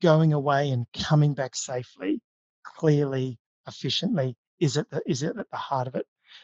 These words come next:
There were two or three thoughts that we had. And, you know, we certainly talked about, you know, personalized movement in this, in this system of moving.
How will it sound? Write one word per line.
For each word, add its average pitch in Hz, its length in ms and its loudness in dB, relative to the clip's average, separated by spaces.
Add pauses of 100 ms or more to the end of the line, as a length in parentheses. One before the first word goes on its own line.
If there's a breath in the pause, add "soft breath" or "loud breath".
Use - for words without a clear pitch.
There 233 120 8
were 240 160 10
two 214 180 6
or 196 80 8
three 190 240 4
thoughts 208 420 4
that 320 100 -12
we 202 120 2
had. 220 220 6 (1080)
And, 190 240 10
you 190 80 8
know, 175 140 8
we 170 140 -2
certainly 180 360 2
talked 156 260 -6
about, 151 260 0
you 151 80 0
know, 139 140 -2
personalized 143 640 -4
movement 156 460 0
in 143 100 -2
this, 139 200 -4 (320 soft breath)
in 156 100 6
this 143 140 4
system 147 400 -2
of 135 100 -4
moving. 165 340 2